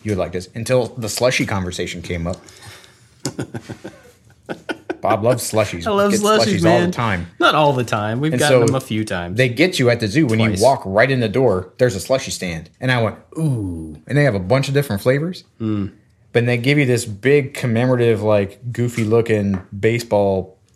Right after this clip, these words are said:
Speaker 1: field looking cup thing with a
Speaker 2: Do you
Speaker 1: huge straw
Speaker 2: have
Speaker 1: in
Speaker 2: to
Speaker 1: it.
Speaker 2: buy that one?
Speaker 1: I don't know.
Speaker 2: Hmm.
Speaker 1: I just wanted a small one. I'm like, "I kinda want one of those." And she's like, "Well, okay,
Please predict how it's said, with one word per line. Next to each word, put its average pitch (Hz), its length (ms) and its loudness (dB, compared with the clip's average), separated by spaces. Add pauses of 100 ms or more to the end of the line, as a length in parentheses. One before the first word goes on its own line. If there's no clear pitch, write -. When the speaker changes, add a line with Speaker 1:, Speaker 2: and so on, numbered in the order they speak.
(300)
Speaker 1:
field 104 500 -2
looking 101 400 -2
cup - 300 -4
thing 143 180 0
with 117 120 0
a 107 40 -4
Speaker 2:
Do 117 60 -2
you 123 60 0
Speaker 1:
huge 107 100 -2
straw 113 120 0
Speaker 2:
have 120 100 0
Speaker 1:
in 139 40 0
Speaker 2:
to 127 60 -2
Speaker 1:
it. 123 40 -8
Speaker 2:
buy 127 160 -4
that 135 160 -6
one? 165 260 -6 (140)
Speaker 1:
I 120 120 -6
don't 123 140 -4
know. 85 200 -8 (120)
Speaker 2:
Hmm. 98 160 -10 (420)
Speaker 1:
I 151 100 2
just 151 100 -4
wanted 98 160 -4
a - 20 -10
small 95 280 -2
one. 85 100 -8
I'm 113 80 -2
like, 90 140 -10
"I - 40 -14
kinda 101 220 -4
want 90 140 -6
one 82 100 -6
of 80 60 -8
those." 80 260 -12 (540)
And 104 100 -6
she's 101 120 -2
like, 90 140 0
"Well, 120 340 0
okay, 143 420 0